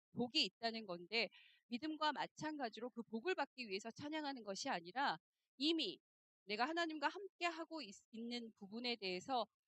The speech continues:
내가 화답하기 때문에 하나님께서 그 복을 함께 주시는 거라고 생각하는 것이 맞는 것이고, 그리고 이제 우리가 찬양을 임할 때 정말 이 찬양이 개인적인 간구나 개인적인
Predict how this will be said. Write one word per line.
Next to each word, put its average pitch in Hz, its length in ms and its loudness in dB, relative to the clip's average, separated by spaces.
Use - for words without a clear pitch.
내가 202 180 0
화답하기 370 680 -2
때문에 226 440 -2
하나님께서 320 500 0
그 - 140 -10
복을 190 260 -6
함께 415 320 -8
주시는 220 380 -10
거라고 185 260 -2
생각하는 262 560 -10
것이 240 360 -6
맞는 233 420 -2
것이고, 185 480 -4
그리고 262 220 -4
이제 208 260 -4
우리가 202 300 -4
찬양을 330 500 -2
임할 262 340 0
때 185 380 -4
정말 226 300 -4
이 214 100 -6
찬양이 294 560 -4
개인적인 208 760 -2
간구나 208 720 -2
개인적인 226 1000 0